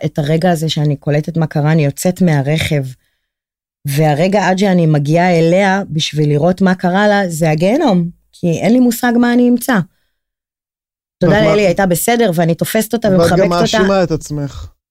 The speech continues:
Speaker 1: איזה מאשימה את עצמי? זה בכלל לא גורם לי, כאילו, בכלל לעצור וללכת להתנקות. כל מיני פעולות, כאילו, מסכנות חיים,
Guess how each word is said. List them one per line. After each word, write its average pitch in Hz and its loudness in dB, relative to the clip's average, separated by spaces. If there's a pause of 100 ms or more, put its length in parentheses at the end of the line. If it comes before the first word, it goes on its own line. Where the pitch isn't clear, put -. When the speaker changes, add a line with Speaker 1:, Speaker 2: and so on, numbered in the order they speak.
(140)
Speaker 1:
איזה 262 2
מאשימה 349 2
את 294 -4
עצמי? 196 0
זה 165 0
בכלל 175 0
לא 294 2
גורם 262 2
לי, 269 2
כאילו, 233 0
בכלל 226 2 (520)
לעצור 202 2
וללכת 214 0
להתנקות. 190 0
כל 185 0
מיני 226 2
פעולות, 196 2
כאילו, 214 2
מסכנות 185 0
חיים, 196 0